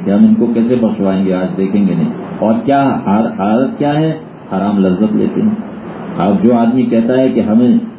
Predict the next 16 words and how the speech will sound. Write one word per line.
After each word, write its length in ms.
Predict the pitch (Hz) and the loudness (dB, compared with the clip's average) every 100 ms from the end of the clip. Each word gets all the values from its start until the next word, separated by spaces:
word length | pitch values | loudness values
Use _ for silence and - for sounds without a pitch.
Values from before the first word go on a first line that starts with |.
| - | -4
جو 80 | 101 | 0
ہے 160 | 120 | 2
ان 300 | 110 98 95 98 | 2 0 -2 -2
کو 80 | 95 87 | -2 0
دیکھ 200 | 95 - | -2 -2
کے 60 | |
کچھ 260 | 107 107 117 | 0 0 2
نہیں، 180 | 135 135 | 2 2
کیونکہ 240 | 131 117 | 2 2
ہماری 380 | 107 104 117 120 | 2 2 2 2
نظر 300 | 110 117 - - | 4 2 0 -2
پاک 280 | 135 147 | -2 0
ہے، 100 | 151 131 | 0 0
دل 140 | 127 117 | 0 0
صاف 240 | 113 117 | -2 -2
ہے، 100 | 104 | -2